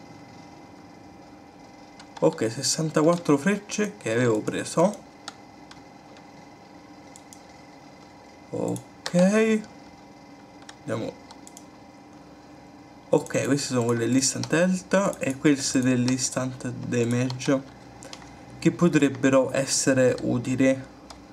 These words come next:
Quelle magari contro il drago, quello de-, del damage, del danno. Una bookshelf ancora devo fare. Le zuppe ancora devo fare.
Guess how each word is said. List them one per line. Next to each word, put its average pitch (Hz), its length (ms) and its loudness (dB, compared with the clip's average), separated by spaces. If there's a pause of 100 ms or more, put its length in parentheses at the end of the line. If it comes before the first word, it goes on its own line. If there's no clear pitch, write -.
(1160)
Quelle 120 560 4 (100)
magari 127 320 4
contro 123 300 0
il 117 80 -4
drago, 113 560 0 (600)
quello 120 280 0
de-, 120 360 6 (680)
del 117 640 0
damage, 120 540 -2 (240)
del 127 120 -4
danno. 117 600 0 (680)
Una 120 180 0
bookshelf 139 800 0
ancora 117 340 -4
devo 123 260 0
fare. 214 520 0 (1120)
Le 156 240 2
zuppe 131 360 2
ancora 113 280 -4
devo 135 200 4
fare. 190 520 2